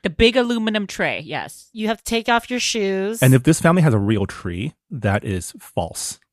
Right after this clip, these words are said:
Speaker 1: Right.
Speaker 2: Even if they live in Maine where, like, all the f-, evergreen firs are.
Speaker 1: <sighs>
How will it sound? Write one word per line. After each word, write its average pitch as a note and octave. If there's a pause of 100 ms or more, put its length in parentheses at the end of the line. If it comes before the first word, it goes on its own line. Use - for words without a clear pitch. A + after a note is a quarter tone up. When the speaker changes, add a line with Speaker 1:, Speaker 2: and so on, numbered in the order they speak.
Speaker 1:
Right. E3+ (680)
Speaker 2:
Even C#4
if F4+
they E4+
live C4
in C4
Maine A#3+
where, C#4
like, B3
all A3+
the B3
f-, - (300)
evergreen C4 (160)
firs C#4
are. D4 (200)
Speaker 1:
<sighs> F3+